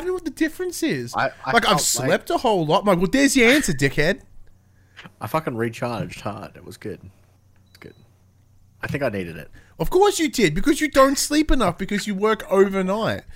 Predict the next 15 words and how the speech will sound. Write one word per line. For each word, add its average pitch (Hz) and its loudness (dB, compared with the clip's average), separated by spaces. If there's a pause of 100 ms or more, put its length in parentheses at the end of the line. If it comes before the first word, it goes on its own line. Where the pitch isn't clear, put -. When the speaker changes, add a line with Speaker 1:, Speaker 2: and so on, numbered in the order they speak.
(260)
Speaker 1:
Like, 196 4
granted, 208 4
you 151 -2
gotta 139 2
work, 120 0
you 139 -4
gotta 135 -2
feed 123 -4
your 131 -10
fam, 113 -6 (440)
but, 175 2
like, 165 0 (840)
sleep 254 -2
more. 113 -6 (600)
Speaker 2:
Yeah. 113 -4